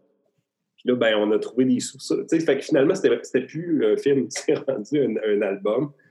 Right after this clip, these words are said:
Puis on a filmé le, le processus de ça. Fait que tout ce que tu vois dans le documentaire, là, c'est,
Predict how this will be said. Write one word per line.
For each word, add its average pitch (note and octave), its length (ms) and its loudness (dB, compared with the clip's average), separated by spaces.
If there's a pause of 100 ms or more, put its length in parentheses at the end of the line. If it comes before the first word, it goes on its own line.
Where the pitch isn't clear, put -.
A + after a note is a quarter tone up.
(520)
Puis B2+ 140 -4
on A#2+ 100 0
a A#2 60 2
filmé C3 480 2
le, A2+ 200 2
le G#2 100 0
processus A#2+ 440 -2
de A2+ 120 0
ça. A#2 140 -4
Fait B2 100 -2
que B2+ 60 -6
tout - 120 -8
ce G3 60 -4
que - 80 2
tu - 120 0
vois G3 100 4
dans G3 100 2
le C3 60 2
documentaire, B2 680 0
là, C3+ 100 2
c'est, A2+ 360 -2